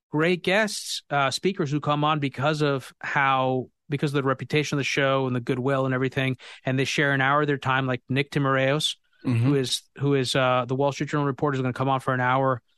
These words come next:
Speaker 1: in a couple of weeks to, just to speak to our listeners in private over Zoom and take questions. So these are, uh, Jim Grant's coming on also. So this is, um, it's a really, it's a really cool thing. And, uh, it, it allows me to do something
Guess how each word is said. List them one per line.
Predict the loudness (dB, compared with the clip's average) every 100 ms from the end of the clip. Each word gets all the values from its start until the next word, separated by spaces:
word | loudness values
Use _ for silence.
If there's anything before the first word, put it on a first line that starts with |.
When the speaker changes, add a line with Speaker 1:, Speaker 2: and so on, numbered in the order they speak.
| _ _ _
Speaker 1:
in | -4 0
a | 0
couple | -2 -2 -2
of | 0
weeks | 0 -2 -4 -4
to, | -4
just | -6 -4
to | -4
speak | -2 -2
to | 0
our | 2
listeners | 0 0 0 0
in | -2
private | 0 0 2 0 -2
over | -2 0 0
Zoom | 0 0 0 -2
and | -2
take | -4 -4
questions. | -4 -4 -2 -2 -4 -8 _ _ _ -20 _
So | 0 2
these | 4 2 2
are, | 2 2 -2
uh, | -4
Jim | -2 0 0
Grant's | 2 2 0
coming | 0 0 2
on | 0
also. | 0 0 0 -2 -2
So | -2 -2
this | 0 0 2
is, | 0 -2 -8 _ _ _ _
um, | 0 2 2 0 -4 -10 _ _ -6
it's | -2
a | 2
really, | 2 4 2
it's | -2 -2
a |
really | 0 0 -2
cool | 0 2 2
thing. | 0 0 0 0 -2 -4
And, | -2 0 0
uh, | -2 -4 -12 -20 _
it, | -2 0 -2
it | -2
allows | 0 2 2 2 2
me | 0
to | 0
do | 0 0
something | 0 0 0 -2